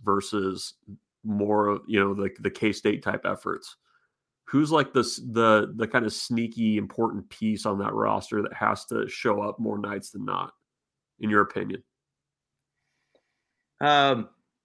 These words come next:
Speaker 2: I mean, Juwan Gary's a guy you could cite. He's a, I think he does, is a garbage man for him, and I mean that in a flattering way. He does a lot of little stuff that don't always show up that matters. A guy who,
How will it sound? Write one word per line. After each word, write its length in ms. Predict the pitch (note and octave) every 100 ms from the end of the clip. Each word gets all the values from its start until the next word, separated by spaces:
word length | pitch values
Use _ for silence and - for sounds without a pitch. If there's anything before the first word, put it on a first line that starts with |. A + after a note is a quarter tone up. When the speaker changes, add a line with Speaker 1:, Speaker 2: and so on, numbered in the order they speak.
| _ _ _
Speaker 2:
I 40 | C#3+
mean, 260 | D#3 C#3+
Juwan 460 | B2+ C#3+ D3+ D#3+ B2+
Gary's 320 | B2+ B2+ C3+
a 80 | A#2
guy 220 | A#2 A#2
you 180 | A#2+ A2+
could 260 | - G2 F2+ _ -
cite. 400 | - A2+ A#2 A2+
He's 280 | B2+ A#2 A#2
a, 420 | A2+ G#2+ - A2 -
I 60 | A#2+
think 260 | A#2+ A#2+
he 120 | - A2
does, 260 | A2+ A2 - -
is 160 | A2
a 60 | G2+
garbage 440 | G#2 A#2 G#2+ F#2+
man 300 | F#2+ F#2+ F#2
for 260 | - F#2 F#2+
him, 80 | G2
and 80 |
I 80 | F#2+
mean 180 | G2 G2
that 200 | G2 F#2
in 100 | F2
a 140 | E2 - _
flattering 520 | - G2+ G#2 F#2+ F2+ E2
way. 200 | E2+ F#2
He 60 |
does 220 | F2+ G2+
a 80 | G2
lot 200 | F#2+ F#2+
of 120 | F2
little 240 | F2+ F#2 F#2+
stuff 480 | - G#2 F#2 F#2 -
that 240 | F#2+ F2+ - _ _ _
don't 200 | F#2+ G2+
always 240 | G2 F2+ E2+
show 300 | - G2+ F#2
up 220 | F#2 -
that 160 | E2+ F2+
matters. 540 | G2 F#2+ F#2 F2 - _ _ _ _ -
A 60 | C3
guy 360 | D#3+ F#3+ G3+
who, 380 | D#3 D#3+ C#3 A2+